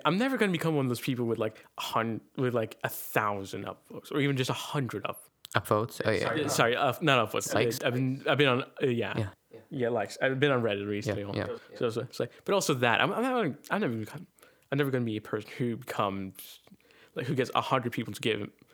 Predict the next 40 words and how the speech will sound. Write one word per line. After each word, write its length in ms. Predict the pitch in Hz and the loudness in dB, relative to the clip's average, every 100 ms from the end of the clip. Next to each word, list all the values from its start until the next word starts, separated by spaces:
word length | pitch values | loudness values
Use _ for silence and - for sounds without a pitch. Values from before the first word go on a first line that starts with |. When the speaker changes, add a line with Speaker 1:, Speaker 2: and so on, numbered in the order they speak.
| _ - _ - | _ -20 _ -2
Speaker 1:
give 240 | 123 104 | -2 0
the 80 | 110 | 0
comment 280 | 117 101 101 | 2 2 -2
on 60 | |
YouTube 220 | 107 110 - | -4 -8 -2
a 80 | 113 | 0
like. 600 | 104 - - - - - _ _ _ _ _ | 0 -2 -8 -12 -20 -20 _ _ _ _ _
Like, 160 | - - - - _ _ _ _ - 214 147 | -10 -10 -18 -20 _ _ _ _ -14 -10 0
probably 200 | 175 185 | 2 2
not 60 | |
even 180 | 180 170 | 2 0
ten 300 | 147 - 151 | -2 -2 -4
people 280 | - 104 - | -2 -4 -2
in 80 | 120 | 0
my 80 | 110 | 0
entire 260 | 123 123 - _ _ _ _ _ _ _ | 0 -4 -6 _ _ _ _ _ _ _
life. 460 | - 117 - - - _ _ _ _ _ _ _ _ _ | -2 -2 -2 -14 -20 _ _ _ _ _ _ _ _ _
I 40 | |
f-, 100 | 131 - | -8 -2
like, 180 | 147 131 | 0 2
if 100 | 151 | 0
I 40 | |
pull 240 | 147 165 147 | 0 -2 0
together 340 | 139 123 123 | 0 2 0
every, 320 | 123 120 123 | 0 0 0
like, 260 | 120 104 104 - - _ _ _ _ _ _ _ _ _ - - | 0 -2 -4 -10 -20 _ _ _ _ _ _ _ _ _ -8 0
every 220 | 139 135 | 2 2
like 200 | 139 123 | 2 2
that's 160 | - - | -2 -2
ever 200 | 135 131 | 0 2
been 120 | 127 | 0
given 180 | 123 117 | 0 0
to 120 | 104 | -2
any 180 | 127 120 | 0 0
one 120 | 117 | 0
of 20 | 107 | 0
my 80 | |
comments, 640 | 110 110 104 - 123 - - _ - | 0 -2 -2 -6 -10 -12 -20 _ 0
ever, 360 | 120 - 143 - - - - _ _ _ _ _ _ 98 98 - - - _ | 2 0 -6 -10 -18 -18 -20 _ _ _ _ _ _ -20 -20 -20 -20 -20 _
Speaker 2:
Mm. 100 | 110 | -12